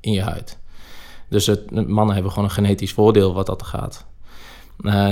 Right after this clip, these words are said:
desalniettemin komt het heus ook wel voor bij mannen. Ehm, dus, eh, ja, die, die, het gaat er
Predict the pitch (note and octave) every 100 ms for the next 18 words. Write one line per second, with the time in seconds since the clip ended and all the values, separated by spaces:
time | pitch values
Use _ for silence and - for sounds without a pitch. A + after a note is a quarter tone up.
0 | G2+ G2 G#2 G#2+ G2+ G#2 G#2+ G#2 G#2+ G#2
1 | A#2 G#2+ G#2+ G2+ F#2+ - G#2+ A#2 B2 A#2
2 | C3 D#3 - - - - G2+ G2 G2 G2+
3 | - - - - G#2 - F#2+ F#2 F#2+ F#2
4 | F#2+ - G#2 G2+ - G#2+ - G#2+ - G#2
5 | F#2+ -